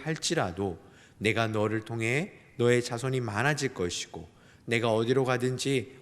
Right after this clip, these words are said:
허락한 모든 것을 이루기까지 함께 할 것이다." 라는 언약의 만남을 허락해 주셨습니다. 이 언약은 야곱에게만 해당되는 것이 아니라 이 시대에 하나님을 믿고 예배하는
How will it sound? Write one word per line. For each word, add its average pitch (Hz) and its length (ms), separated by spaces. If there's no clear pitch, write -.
허락한 156 380
모든 95 460
것을 147 300
이루기까지 107 960
함께 147 500
할 120 160
것이다." 95 680
라는 98 400
언약의 117 540
만남을 90 760
허락해 117 600
주셨습니다. 85 800
이 151 160
언약은 120 680
야곱에게만 131 720
해당되는 127 480
것이 107 300
아니라 95 500
이 123 80
시대에 131 360
하나님을 143 560
믿고 95 680
예배하는 104 720